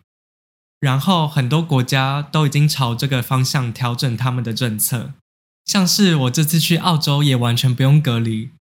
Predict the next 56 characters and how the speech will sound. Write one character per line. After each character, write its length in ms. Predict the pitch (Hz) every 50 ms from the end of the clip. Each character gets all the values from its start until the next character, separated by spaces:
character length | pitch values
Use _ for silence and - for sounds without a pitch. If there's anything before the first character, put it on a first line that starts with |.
| _ _
只 140 | - - 131
需 160 | 120 - -
要 120 | 170 180 180
提 220 | 175 - 147 131
供 260 | 127 - 135 135 147
疫 120 | - 170 165
苗 240 | 139 123 117 113 117
证 260 | - 143 135 123 117
明， 360 | 110 107 107 - 127 135 135 - _ _ _ _ _ _ _ _ _ _ -
还 80 | 151
有 260 | 151 165 170 156 135
去 240 | 127 - - 202 175
之 180 | 147 - 175 170
前 300 | 165 - 156 135 127 131
要 140 | 143 143 139
做 260 | 135 - 147 139 131
一 40 | 123
下 260 | - - 139 123 113
P 220 | - - 143 143
C 240 | 139 - - 143 135
R 180 | 139 139 131 117
而 200 | 117 113 113 110
已。 320 | 113 113 - 139 139 135 - _ _ _ _ _ _ _ _ _ _ _ _
所 260 | - - 151 151 160
以 260 | 180 196 196 170 147 135
跟 260 | - 170 175 185 190
病 220 | 185 226 214 185
毒 160 | 156 147 135
共 260 | 131 185 185 165 143 131
存 360 | - - 127 117 117 117 117
感 180 | 131 123 120
觉 240 | 117 127 135 143 143
已 60 | 131
经 180 | 117 127 123 135
是 200 | - - - 143
一 120 | 131 131
个 280 | 123 127 131 123 117 110
全 260 | - - 127 117 117
球 180 | 120 - 127 120
的 120 | 120 117
趋 280 | 113 - - - 123 123
势 300 | 120 - - 151 131 113
了， 280 | 107 104 127 - 147 - _ _ _ _ _ _ _ -
那 160 | 156 147 139
台 240 | 135 131 127 127 123
湾 340 | 131 147 147 147 147 156 151
也 140 | 135 120
正 180 | 110 - 147 139
在 140 | 135 147 139
朝 320 | - - - 123 117 117
这 120 | 117 135 127
个 140 | - 123
方 180 | - - 123 120
向 280 | 120 - 139 127 113 107
前 280 | - - 110 107 110
进。 340 | 107 135 131 117 123 139